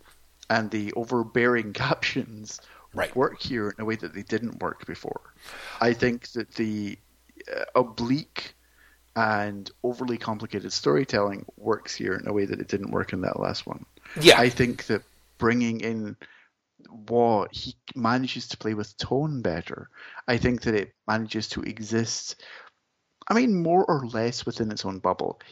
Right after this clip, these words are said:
Speaker 1: Yes, Devil Maw shows up, but by the fact, you know, as proven by the fact you've never read a Devil Maw story before, like, that doesn't derail anything.
Speaker 2: No.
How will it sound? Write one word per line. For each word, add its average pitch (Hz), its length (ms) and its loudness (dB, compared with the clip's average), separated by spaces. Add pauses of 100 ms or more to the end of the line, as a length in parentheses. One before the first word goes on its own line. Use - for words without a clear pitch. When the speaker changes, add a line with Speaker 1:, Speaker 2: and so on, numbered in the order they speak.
Speaker 1:
Yes, 127 320 2
Devil 123 260 -2
Maw 101 200 -4
shows 98 240 -4
up, 92 220 -2
but - 180 -4
by 104 100 6
the 101 80 0
fact, - 260 -4 (120)
you 131 80 0
know, - 240 -4 (180)
as 123 160 2
proven 170 420 -4
by 95 140 -4
the - 60 -12
fact - 220 -8
you've 101 100 -12
never 104 240 -4
read 98 140 0
a 95 40 -10
Devil 107 300 -4
Maw 156 160 0
story 104 280 2
before, - 420 -4 (640)
like, 107 300 0 (300)
that 123 220 2
doesn't 117 280 -6
derail 87 360 -10
anything. - 400 -14 (320)
Speaker 2:
No. 120 220 8